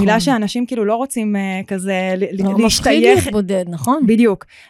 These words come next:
Speaker 1: הם לא רוצים להשתייך לזה, הם לא רוצים להגיד שהם, אה, אה, אה, בודדים.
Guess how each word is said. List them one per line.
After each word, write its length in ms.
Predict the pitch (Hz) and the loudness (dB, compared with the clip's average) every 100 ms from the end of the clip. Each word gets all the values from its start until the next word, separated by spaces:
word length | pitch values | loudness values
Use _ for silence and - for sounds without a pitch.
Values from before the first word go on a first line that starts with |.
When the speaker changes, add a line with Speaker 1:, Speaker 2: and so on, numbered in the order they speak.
| - | -4
Speaker 1:
הם 60 | |
לא 60 | 220 | -2
רוצים 220 | 233 247 | 0 0
להשתייך 440 | 311 - 320 277 277 | 0 0 0 0 -4
לזה, 220 | 240 254 | -2 0
הם 100 | 240 | 0
לא 60 | 190 | 0
רוצים 340 | 226 - 240 | -2 -4 -4
להגיד 360 | 240 233 214 214 | -4 -6 -6 -4
שהם, 400 | 240 214 214 214 | -2 -2 -2 -2
אה, 40 | 208 202 202 202 - - | -4 -4 -4 -6 -6 -6
אה, 320 | 202 196 196 196 190 - - - _ _ | -4 -2 -2 -4 -6 -10 -20 -20 _ _
אה, 220 | - 202 202 185 _ | -2 0 -2 -6 _
בודדים. 640 | 180 240 214 175 190 214 | -2 0 2 2 2 4